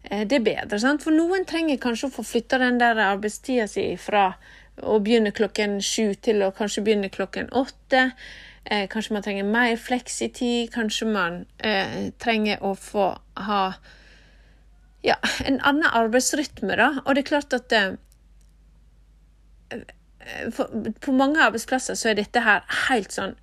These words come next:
automatisk. Men i helse- og omsorgsnæringen, eh, om, skulle jeg si, sånn som lærere, eh, sykepleiere, jordmødre,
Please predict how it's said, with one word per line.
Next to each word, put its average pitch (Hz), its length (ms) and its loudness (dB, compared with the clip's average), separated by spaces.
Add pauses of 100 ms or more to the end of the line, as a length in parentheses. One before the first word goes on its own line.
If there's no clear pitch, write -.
automatisk. 190 800 -6 (300)
Men 226 160 2
i 233 100 0
helse- 214 320 2
og 370 160 2
omsorgsnæringen, 247 1040 0
eh, 196 360 0 (440)
om, 240 220 0 (140)
skulle 240 440 -4
jeg 233 280 4
si, - 0 - (800)
sånn - 220 -2
som 214 420 0
lærere, 220 960 4 (160)
eh, 196 220 -4
sykepleiere, 208 1200 2 (240)
jordmødre, 226 1160 2